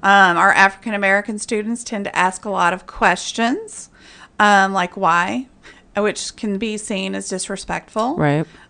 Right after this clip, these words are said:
Speaker 1: Um, they like to do a lot more teamwork versus doing things, uh,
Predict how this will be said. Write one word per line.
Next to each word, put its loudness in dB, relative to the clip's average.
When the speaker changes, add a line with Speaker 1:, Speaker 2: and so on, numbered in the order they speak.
Speaker 1:
Um, 6
they 2
like 2
to -12
do 0
a 2
lot 2
more -2
teamwork -4
versus -6
doing -6
things, -8
uh, -4